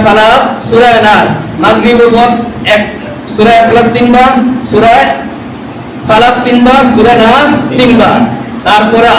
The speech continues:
জোহরের পর একবার একবার, আসরের পর একবার একবার, মাগরিবের পর আবার তিনবার তিনবার, তারপরে এশারের পর কয়বার?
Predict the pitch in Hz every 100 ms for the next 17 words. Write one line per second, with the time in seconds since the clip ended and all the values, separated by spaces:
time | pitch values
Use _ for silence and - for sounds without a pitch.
0 | - 214 226 233 240 240 226 226 233 240
1 | 240 254 285 - - - - - 208 240
2 | 240 240 233 226 226 240 240 220 240 269
3 | 262 - 262 - 247 240 247 226 254 247
4 | 240 233 226 277 294 254 240 247 247 240
5 | 214 208 202 208 269 269 - 214 208 -
6 | - - 202 208 214 220 208 - 220 240
7 | 240 233 220 220 277 - - - 214 220
8 | 226 - 226